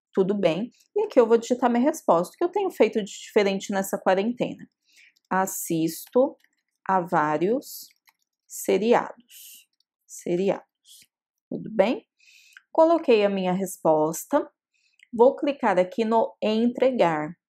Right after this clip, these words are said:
tá bom? Não será possível fazer alterações na resposta após enviar, por quê?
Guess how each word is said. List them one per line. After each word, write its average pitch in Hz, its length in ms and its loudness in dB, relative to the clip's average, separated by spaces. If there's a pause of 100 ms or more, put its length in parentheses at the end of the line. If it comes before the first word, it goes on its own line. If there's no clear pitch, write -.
(220)
tá - 80 -10
bom? 175 400 4 (1800)
Não 247 220 0
será 277 240 2
possível 240 400 0
fazer 226 320 0
alterações 208 640 0
na 220 80 -2
resposta 202 520 0
após 190 280 2
enviar, 202 600 0
por 240 220 2
quê? 170 180 0